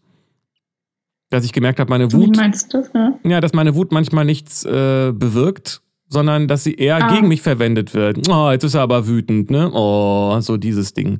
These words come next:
Speaker 1: Also auf dem Schulhof, wenn man
Speaker 2: Ah,
Speaker 1: jemanden
Speaker 2: okay.
Speaker 1: mobbt, wenn man jemanden mobbt und der dann wütend wird, dann hat man ja noch mal extra eine Möglichkeit, sich über den lustig zu machen.
Speaker 2: Ach so, ja, ja, genau.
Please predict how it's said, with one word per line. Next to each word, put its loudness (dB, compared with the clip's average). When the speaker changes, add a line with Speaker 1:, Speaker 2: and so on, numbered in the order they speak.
Speaker 1:
Also 0
auf 0
dem 0
Schulhof, 0
wenn 0
man 2
Speaker 2:
Ah, 4
Speaker 1:
jemanden 2
Speaker 2:
okay. 2
Speaker 1:
mobbt, 2
wenn 0
man 2
jemanden 2
mobbt -2
und 0
der 0
dann 0
wütend -2
wird, -2
dann 0
hat 0
man 0
ja 2
noch 0
mal 0
extra -4
eine 2
Möglichkeit, -2
sich -4
über -2
den -2
lustig -6
zu -6
machen. -4
Speaker 2:
Ach 0
so, 0
ja, 0
ja, 2
genau. 2